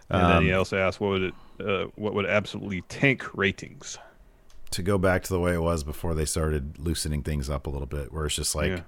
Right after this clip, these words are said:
Speaker 2: "Here's a thirty-minute match. Here's another thirty-minute match. Here's another
Speaker 1: Everybody just
Speaker 2: thirty-minute
Speaker 1: wants,
Speaker 2: match."
Speaker 1: everybody just wants to be really tough and not have a whole lot of dimension to their characters.
Speaker 2: Yeah, that would tank ratings. Uh, uh, you know, they might. It, what would it take to hit a million? Maybe, maybe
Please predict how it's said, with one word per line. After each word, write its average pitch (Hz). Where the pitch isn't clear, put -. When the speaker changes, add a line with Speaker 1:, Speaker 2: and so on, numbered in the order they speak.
Speaker 2:
"Here's 160
a 123
thirty-minute 113
match. 135
Here's 98
another 131
thirty-minute 82
match. 76
Here's 165
another 190
Speaker 1:
Everybody 113
just 123
Speaker 2:
thirty-minute 95
Speaker 1:
wants, 87
Speaker 2:
match." 82
Speaker 1:
everybody 117
just 104
wants 95
to 98
be 98
really 92
tough 117
and 92
not 87
have 92
a 90
whole 92
lot 90
of 87
dimension 87
to -
their 127
characters. 131
Speaker 2:
Yeah, 95
that 95
would 87
tank 80
ratings. 73
Uh, 110
uh, 185
you 208
know, 180
they 190
might. 190
It, 151
what 156
would 170
it 143
take 135
to 131
hit 127
a 127
million? 131
Maybe, 190
maybe 117